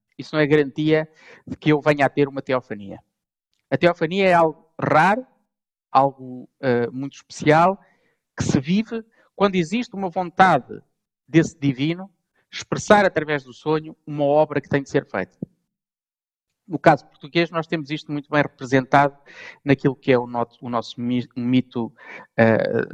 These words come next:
de Sebastião, não é? O próprio nome parece, eh, dar uma pista acerca daquilo que,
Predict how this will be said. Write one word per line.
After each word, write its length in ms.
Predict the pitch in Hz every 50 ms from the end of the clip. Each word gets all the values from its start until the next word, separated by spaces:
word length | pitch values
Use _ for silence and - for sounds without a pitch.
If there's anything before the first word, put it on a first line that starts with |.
| 60 - -
de 60 | _ -
Sebastião, 560 | - - 127 113 - - 127 131 135 147 147
não 140 | 135 - 110
é? 180 | 131 143 - _ _ _ - _ _ _
O 40 | _ _
próprio 360 | - 120 113 - 123 127 123
nome 240 | 123 127 127 131 127 -
parece, 560 | - 131 131 127 123 - - - - - - - - _ - - - - - - - _ -
eh, 280 | 123 120 117 117 123
dar 220 | 127 120 139 139 139
uma 180 | 139 135 127
pista 600 | - _ _ 165 170 - - - - 151 - 190 - _ -
acerca 380 | 120 110 - 131 - - 120
daquilo 300 | 113 117 - - 139 127
que, 340 | - _ - 135 127 127